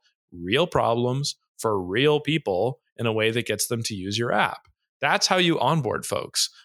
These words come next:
Not like, "You'll never believe what my A P I does to help make fetching blockchain data easier." It's like, very few people care about that. But those people are here, and they're using it to make the next thing for the next people. So next year, I'm excited to see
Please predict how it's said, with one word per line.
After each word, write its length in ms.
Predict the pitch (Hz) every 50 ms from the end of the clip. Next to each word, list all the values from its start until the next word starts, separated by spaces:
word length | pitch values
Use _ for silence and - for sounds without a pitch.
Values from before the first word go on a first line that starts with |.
| _ -
Not 300 | 113 127 139 156 - -
like, 320 | 147 131 117 110 - - - - - -
"You'll 160 | - 160 170 175
never 380 | 180 190 185 185 180 170 165
believe 380 | 139 147 160 160 180 175 160 139
what 160 | - - -
my 180 | 143 139 131 - -
A 160 | 131 151 165
P 220 | 147 - - 127 123
I 200 | 127 135 143 147
does 280 | 127 120 120 120 117 117
to 80 | 120
help 240 | 113 127 139 - -
make 180 | 135 127 123 -
fetching 560 | - - - 127 131 - - 131 120 113 104
blockchain 600 | 101 107 113 135 156 147 - - 147 120 113 110
data 240 | 107 107 107 101 101
easier." 560 | 101 - 101 107 107 101 107 113 120 131 143
It's 100 | 151 -
like, 160 | 175 156 - - - - - 127
very 420 | 139 - 294 294 359 381 349 294
few 220 | 226 - 320 294
people 280 | - 302 277 - - 247
care 240 | - 262 277 320 294
about 280 | 247 233 180 151 -
that. 260 | - 117 104 87 78 - - - _ -
But 100 | 139 135
those 220 | 196 202 214 208
people 280 | 214 233 220 - 180 160
are 140 | 139 123 127
here, 500 | - - 247 269 214 160 135 135 135 - -
and 160 | 151 143 135
they're 100 | 123 120
using 400 | 123 156 220 277 247 175 143 127
it 220 | 127 127 - -
to 80 | - 156
make 280 | 151 147 143 139 -
the 120 | - 113 104
next 400 | 110 180 226 269 269 - - -
thing 280 | 147 131 117 110 110
for 160 | 110 - 131 123
the 140 | 101 98 87 87
next 320 | 104 127 135 - - -
people. 400 | - - 95 - _ - - - _ _ _ - - - - -
So 180 | - - 117
next 400 | 117 135 170 220 - - - -
year, 260 | 143 127 120 117 - -
I'm 200 | 123 131 151 160
excited 520 | 151 135 - - 139 131 139 135 127 123 117
to 80 | 117 113
see 360 | - - 123 120 117 117